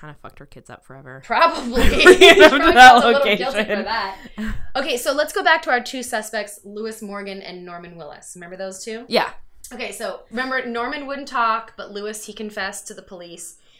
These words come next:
Speaker 2: Lewis told them that on the night of December fifteenth, he and Norman Willis, along with a third man,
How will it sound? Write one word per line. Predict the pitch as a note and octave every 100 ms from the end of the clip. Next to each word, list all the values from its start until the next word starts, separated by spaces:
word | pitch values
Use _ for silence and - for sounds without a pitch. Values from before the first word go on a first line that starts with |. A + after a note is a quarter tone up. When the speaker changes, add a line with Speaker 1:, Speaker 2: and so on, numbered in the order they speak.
| _
Speaker 2:
Lewis | A#3+ F4 G4
told | D#4+ C#4
them | B3+ A#3+
that | G#3+
on | G#3
the | G3+
night | G3 G3
of | A3 A3+
December | C4 A3+ A3+
fifteenth, | A3+ A3+ - G3 F3+
he | _ - A3+ C4+ C4
and | G#3+ G3+
Norman | G3 A#3 C4
Willis, | A3 G#3 G3+ -
along | G3 G3+ G#3+ A3+
with | A3 A3
a | G3+
third | _ B3 D#4+ D4+
man, | A#3+ F#3+ F3 F3+ B3